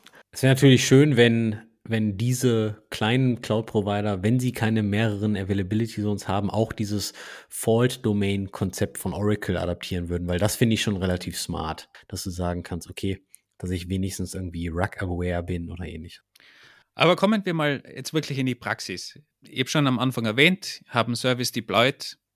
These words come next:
Speaker 2: ist natürlich dann schiefgegangen, Availability Zone ist down, drei Stunden, vier Stunden, vielleicht auch mal mehrere Stunden und das ganze Service ist down. Wie komme ich denn jetzt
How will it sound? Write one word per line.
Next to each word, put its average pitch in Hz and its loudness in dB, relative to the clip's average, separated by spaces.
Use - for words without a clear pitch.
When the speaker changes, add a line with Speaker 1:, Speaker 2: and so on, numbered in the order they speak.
Speaker 2:
ist 120 -6
natürlich 113 -2
dann 110 -4
schiefgegangen, 135 0
Availability 113 -4
Zone 110 -2
ist - -8
down, 117 0
drei 107 -6
Stunden, 110 -6
vier 104 -8
Stunden, 110 -6
vielleicht 101 -10
auch 104 -6
mal 104 -6
mehrere 135 -2
Stunden 139 -4
und 120 -12
das 110 -6
ganze 110 -4
Service 101 -4
ist - -12
down. 90 -10
Wie 143 -2
komme 147 4
ich 147 -2
denn 139 0
jetzt 127 -6